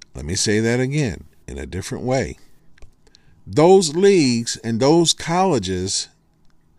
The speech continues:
are not regulating political behavior because they disagree or even care about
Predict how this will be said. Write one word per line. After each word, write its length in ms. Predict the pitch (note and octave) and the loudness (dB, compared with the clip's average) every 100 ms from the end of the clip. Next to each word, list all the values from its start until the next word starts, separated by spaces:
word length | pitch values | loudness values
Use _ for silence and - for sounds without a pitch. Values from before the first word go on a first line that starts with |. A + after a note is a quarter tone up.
| _ _ _ _ _ _ | _ _ _ _ _ _
are 200 | C#3+ D#3 | 4 4
not 460 | C#3+ C#3 D#3+ E3 C#3 - _ _ _ - - _ _ _ _ - - - - - _ _ - - - - | 2 0 2 2 -2 -10 _ _ _ -20 -20 _ _ _ _ -20 -20 -20 -20 -20 _ _ -20 -20 -20 -14
regulating 1000 | F#2+ C3+ E3 D#3 B2 A2 G2+ F#2+ F#2+ F#2 - _ _ - _ _ _ _ _ _ - | 0 2 4 2 2 2 0 -2 -6 -10 -18 _ _ -20 _ _ _ _ _ _ 4
political 480 | C3 D3 D3 - | 6 6 2 0
behavior 840 | A#2+ A2+ G2+ C#3 E3 A#2+ F2+ D#2+ E2+ - _ - _ _ _ - | 0 0 0 2 2 0 -4 -10 -12 -16 _ -20 _ _ _ -6
because 440 | C3+ - D#3+ C3+ | -4 2 2 4
they 160 | C3+ B2+ | 2 2
disagree 800 | A2 D#3 D3+ B2 G2 D#3 C#3+ A#2 | 2 2 2 -2 2 4 4 2
or 180 | A#2+ B2+ | 2 4
even 360 | D3+ C#3+ C3+ | 4 4 -2
care 680 | A2 - - F3 F#3 A#2+ G#2 | -4 -10 -4 -2 2 2 0
about 440 | - G2+ A2+ A2 | -4 0 0 0